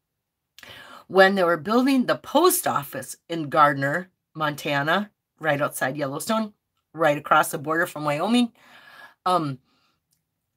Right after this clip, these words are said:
when they were digging the footings for the post office, they found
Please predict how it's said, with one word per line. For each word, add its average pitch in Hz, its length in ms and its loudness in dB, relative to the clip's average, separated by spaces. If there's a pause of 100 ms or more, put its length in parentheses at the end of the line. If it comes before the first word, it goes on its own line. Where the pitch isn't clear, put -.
(1300)
when 196 180 -4
they 190 80 -2
were 180 80 0
digging 208 360 2
the 226 80 0
footings 208 420 -4
for 175 140 -8
the 160 80 -10
post 185 440 -6
office, 135 440 -2 (320)
they 160 120 -8
found 160 600 0